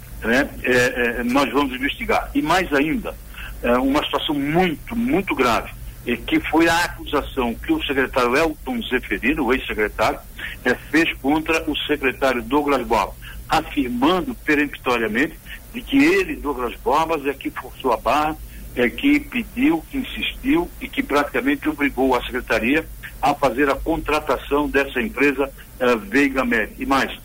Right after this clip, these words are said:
é que foi ele que também forçou a barra, é, para pagar os trinta e três bilhões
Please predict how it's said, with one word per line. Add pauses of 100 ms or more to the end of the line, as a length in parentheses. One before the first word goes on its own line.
(180)
é
que
foi
ele
que
também
forçou
a
barra, (300)
é,
para
pagar
os
trinta
e
três
bilhões